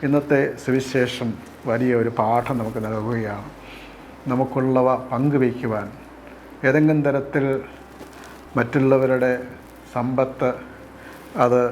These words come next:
ക-, കൈ-, കൈവശപ്പെടുത്തിയിട്ടുണ്ടെങ്കിൽ അത് തിരിച്ച് കൊടുക്കുവാൻ, പരിഹാരം ചെയ്യുവാൻ, ഇരട്ടിയായി നാലിരട്ടിയായി പരിഹാരം ചെയ്യുക. അങ്ങനെ നോമ്പ് കാലം പശ്ചാത്താപത്തിൻ്റെ,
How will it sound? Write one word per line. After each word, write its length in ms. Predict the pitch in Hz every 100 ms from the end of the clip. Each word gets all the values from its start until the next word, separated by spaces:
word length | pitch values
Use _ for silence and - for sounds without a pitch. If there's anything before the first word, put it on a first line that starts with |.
| - - - - -
ക-, 140 | 139 117
കൈ-, 280 | 113 123 131
കൈവശപ്പെടുത്തിയിട്ടുണ്ടെങ്കിൽ 1120 | 120 131 131 135 127 117 123 123 117 117 117 120 110 - 110
അത് 120 | 117 117 127
തിരിച്ച് 340 | 135 139 - 139
കൊടുക്കുവാൻ, 460 | 117 113 117 110 104 110 -
പരിഹാരം 520 | 117 139 156 160 147 131
ചെയ്യുവാൻ, 400 | 117 113 110 107 - - 120
ഇരട്ടിയായി 640 | 156 151 175 147 131 127 117
നാലിരട്ടിയായി 720 | 117 151 170 151 131 131 127 123
പരിഹാരം 440 | 117 123 135 143 123 117
ചെയ്യുക. 280 | 110 110 113 - - - -
അങ്ങനെ 180 | 143 147 135
നോമ്പ് 240 | 151 170 170
കാലം 280 | 143 139 139 151 - -
പശ്ചാത്താപത്തിൻ്റെ, 1200 | 127 120 - 170 180 170 156 151 151 151 143 139